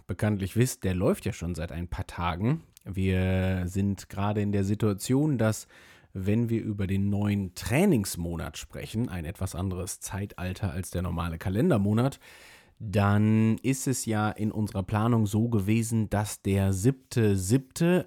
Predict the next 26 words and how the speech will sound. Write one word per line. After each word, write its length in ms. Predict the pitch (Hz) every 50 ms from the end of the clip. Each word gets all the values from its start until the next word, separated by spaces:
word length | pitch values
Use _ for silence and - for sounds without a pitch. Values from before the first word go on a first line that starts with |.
| _
also 300 | - 95 98 90 98 95
der 200 | 85 98 98 95
Sonntag, 520 | 90 95 101 110 123 120 - 123 113 - -
der 240 | 110 104 101 -
euch 240 | - 101 95 - -
jetzt 260 | 104 104 - - -
noch 240 | - 101 95 92 -
naht, 560 | 101 92 92 92 92 95 104 123 147 - - _ _ - - - - - - - - _ _ _
ja 160 | - 95 95
quasi 460 | 95 - - 101 101 101 95 101 101 92
der 320 | - 104 101 107 113 -
Tag 340 | - - 104 107 113 107 -
ist, 240 | 101 110 - - -
den 180 | 90 90 98 98
wir 100 | 101 90
so 100 | 95 95
ein 80 | 95
Stück 320 | - - - 127 127 - -
weit 260 | 107 104 101 - -
auserkoren 960 | 101 117 131 131 - 73 104 104 - - 123 127 131 123 117 113 104 98 95
haben 500 | 95 95 101 107 107 110 110 110 110 - -
als 420 | - 90 92 95 90 - - -
Tag 440 | - - 92 92 101 110 110 107 -
des 260 | 98 98 95 - -
allgemeinen 640 | - 104 110 120 120 104 98 95 95 98 101 92 90
Hauptwettkampfes. 1080 | 101 117 127 - - - 85 90 - - - 85 76 85 - - 127 165 - - -